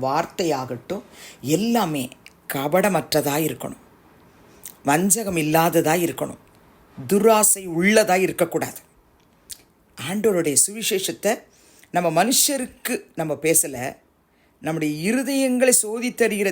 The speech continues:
தேவனுக்கே பிரியமுண்டாக நம்ம பேசுகிறவர்களாய் இருக்கணும்னு கர்த்தர்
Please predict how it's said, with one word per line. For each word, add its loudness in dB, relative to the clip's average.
தேவனுக்கே 2
பிரியமுண்டாக 4
நம்ம 0
பேசுகிறவர்களாய் -2
இருக்கணும்னு 0
கர்த்தர் -6